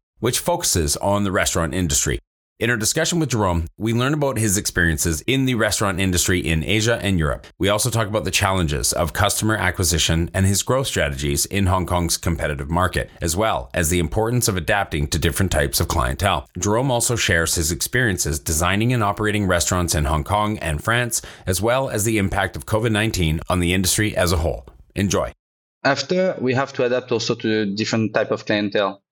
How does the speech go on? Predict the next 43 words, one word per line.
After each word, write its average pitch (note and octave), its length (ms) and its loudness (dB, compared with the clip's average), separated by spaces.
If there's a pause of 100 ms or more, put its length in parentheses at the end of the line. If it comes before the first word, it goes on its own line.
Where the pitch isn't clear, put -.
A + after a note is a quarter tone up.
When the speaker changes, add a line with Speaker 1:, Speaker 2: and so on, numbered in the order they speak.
(100)
Speaker 2:
Working B2 420 2
with, A2+ 200 0
with, G#2 280 -2
uh, G2+ 120 2
Hong A#2 160 0
Kong A#2 160 0
locals G#2+ 640 0
is A2 120 2
a A#2 60 4
bit A#2 180 0
different A2+ 380 0
than G#2+ 220 0
working G#2+ 680 0
with G#2+ 180 2
expatriates. - 760 0
They A2+ 80 -4
don't A#2 140 2
expect A2 360 -2
the G2+ 100 -2
same. G2+ 560 -2
Hong D3+ 180 0
Kong E3 200 -2
locals, C3+ 640 -2 (160)
they C3 80 2
don't F#3 160 0
really C3 180 0
care A#2 320 2
about A2 420 0
the, G#2+ 440 2 (160)
how - 100 -4
to A2 160 0
say, A2+ 280 0 (160)
the A2+ 100 2
friendliness A2 720 0
of G#2 120 0
the, G#2+ 360 2
of G#2+ 160 0
the G#2 100 -2
service. A2 680 0 (200)
That's A2+ 160 -2
not C3+ 160 0
the A#2+ 80 2
main A#2 800 0